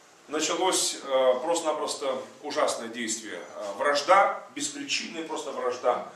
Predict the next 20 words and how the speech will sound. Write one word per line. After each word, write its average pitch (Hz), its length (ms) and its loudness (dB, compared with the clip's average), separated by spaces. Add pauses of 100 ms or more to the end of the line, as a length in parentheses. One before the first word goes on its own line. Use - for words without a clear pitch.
(300)
Э, 123 800 8
люди 120 180 -4
враждовали 160 640 2
друг 147 180 -4
с - 20 -4
другом, 143 340 -2
убивали 151 480 4
друг 135 180 -10
друга, 135 460 -2 (280)
и 127 480 -6 (280)
дом 160 240 4
разделялся 143 540 2
сам 143 220 -2
себе 135 260 -4
на 123 120 -4
множество 131 640 -4
осколков 120 580 -6
просто-напросто. - 720 -10 (920)
И 156 80 2
вот - 240 8